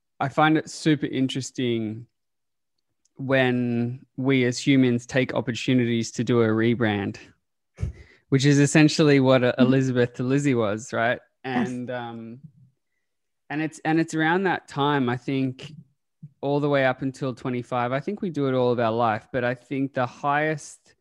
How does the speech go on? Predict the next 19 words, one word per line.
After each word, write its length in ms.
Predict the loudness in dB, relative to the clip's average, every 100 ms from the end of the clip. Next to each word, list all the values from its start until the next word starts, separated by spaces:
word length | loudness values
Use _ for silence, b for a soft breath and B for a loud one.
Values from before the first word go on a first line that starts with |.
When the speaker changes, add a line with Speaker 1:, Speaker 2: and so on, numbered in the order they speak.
| _ _ _ _ _
Speaker 1:
um, 500 | -6 -4 -4 -6 -10 -8
most 400 | -4 -4 -6 -12
concentrated 920 | -20 -8 -6 -4 -6 -4 -4 -4 -6
time 320 | -6 -4 -2 -4
of 120 | -8
rebranding, 1040 | -8 -4 -4 -4 -4 -4 -4 -4 -4 -6 -6
also 360 | -4 -4 -4 -4
known 260 | -2 -4
as 180 | -6 -8
trying 300 | -8 -6 -6
to 80 | -8
find 360 | -8 -8 -6 -4
out 160 | -6
who 140 | -6 -10
the 100 | -10
fuck 360 | -10 -10 -8 -12
we 160 | -8
are, 340 | -8 -8 -10 -16 b b b b b _ -10
comes, 840 | -2 0 2 2 0 -2 -4 -16